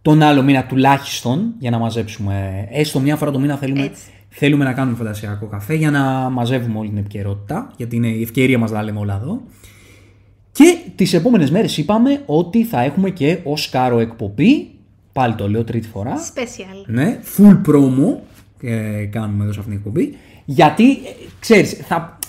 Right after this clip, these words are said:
Speaker 1: είναι η φάση μας εμάς, μα-, μας αρέσει. Είναι περισσότερο σαν ευκαιρία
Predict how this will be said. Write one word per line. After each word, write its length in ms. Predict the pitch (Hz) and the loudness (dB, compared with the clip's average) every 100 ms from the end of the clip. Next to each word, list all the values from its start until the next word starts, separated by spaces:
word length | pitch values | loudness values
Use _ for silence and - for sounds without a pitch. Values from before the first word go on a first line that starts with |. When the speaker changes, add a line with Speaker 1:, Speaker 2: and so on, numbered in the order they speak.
| 254 | -2
Speaker 1:
είναι 100 | 311 | 0
η 40 | 339 | 2
φάση 260 | 330 - | 0 -2
μας 140 | 139 120 | -2 -2
εμάς, 220 | 107 107 | -4 -4
μα-, 140 | 135 185 | -6 -6
μας 180 | 190 | -6
αρέσει. 380 | 214 190 120 - - - | -2 -2 -4 -10 -20 -8
Είναι 160 | - 233 190 - | -2 -2 0 2
περισσότερο 360 | 202 277 277 | 2 2 -2
σαν 140 | 262 294 | 0 0
ευκαιρία 840 | 294 - 165 156 143 139 180 - | 2 4 6 8 6 4 0 -4